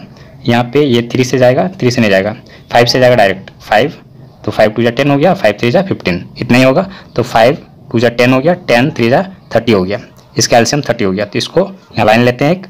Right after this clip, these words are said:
और यहाँ पे थर्टी लिखते हैं। अब इस थर्टी को हम टेन से डिवाइड करेंगे तो थ्री बार में जाएगा, टेन थ्री जा थर्टी,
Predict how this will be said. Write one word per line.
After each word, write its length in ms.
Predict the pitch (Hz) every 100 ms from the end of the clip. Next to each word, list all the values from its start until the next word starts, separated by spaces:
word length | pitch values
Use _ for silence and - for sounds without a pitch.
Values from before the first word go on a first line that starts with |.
| _ -
और 120 | 113
यहाँ 140 | 104
पे 100 | 110
थर्टी 220 | - 127
लिखते 280 | 98 90 -
हैं। 180 | 110 - - - - - -
अब 140 | - 117
इस 160 | 147
थर्टी 200 | 151 156
को 180 | 175 160
हम 120 | 175 135
टेन 200 | 123 123
से 100 | 139
डिवाइड 220 | 123 123
करेंगे 240 | 123 139 208 -
तो 60 | - - - -
थ्री 120 | 151
बार 160 | 123
में 60 | 117
जाएगा, 260 | 110 131 185 - - - - -
टेन 180 | 120
थ्री 140 | 123 127
जा 80 | 135
थर्टी, 320 | 123 -